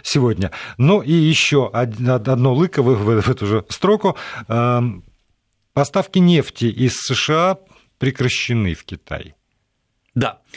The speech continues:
Speaker 2: именно
Speaker 1: Полностью.
Speaker 2: т-, да. Я, э, значит, а, обращу внимание, что к-, об этом надо говорить сейчас крайне аккуратно, потому что мы знаем лишь заявление одного из крупнейших трейдеров, который занимался перевозками.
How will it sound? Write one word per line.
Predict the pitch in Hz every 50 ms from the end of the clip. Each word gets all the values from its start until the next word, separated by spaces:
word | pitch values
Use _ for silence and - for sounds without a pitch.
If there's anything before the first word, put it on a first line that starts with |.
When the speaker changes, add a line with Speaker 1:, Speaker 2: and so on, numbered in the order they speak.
| - - -
Speaker 2:
именно | 139 139 147 156 151
Speaker 1:
Полностью. | 92 82 - 113 107 127 123
Speaker 2:
т-, | 123 107 92
да. | 80 - 117
Я, | 120 113 135 156 156 147 120
э, | 120 123 113 123 110 - - - -
значит, | - - 117 123 120 - 139 123 -
а, | 110 120 117 113 113 113 117 117 117
обращу | 113 113 135 131 - 156
внимание, | 139 147 160 175 180 165 135
что | 117 - 131 113
к-, | - - -
об | - 120 123 127
этом | 127 127 120
надо | 117 113 117
говорить | 117 117 104
сейчас | - 107 -
крайне | - - 110 101 95 92
аккуратно, | 92 - - 160 214 226 - - 110
потому | 101 - - 107 113 117
что | 110 - - 107 - - - - - - -
мы | - 117 117
знаем | 110 110 120 110 107
лишь | 107 107 104 101
заявление | 104 113 117 120 120 117 110 107 101 101 98
одного | 92 - 101 104 104 104 107 107 107 107 110
из | - 101 -
крупнейших | - - 113 - 113 101 - - - -
трейдеров, | - 196 247 240 165 117 101 - -
который | - 104 - - 101 104 101 95 - - - - - - _
занимался | - 107 117 120 110 95 - 104
перевозками. | - - 117 127 135 123 107 - - - 104 101 98 104 -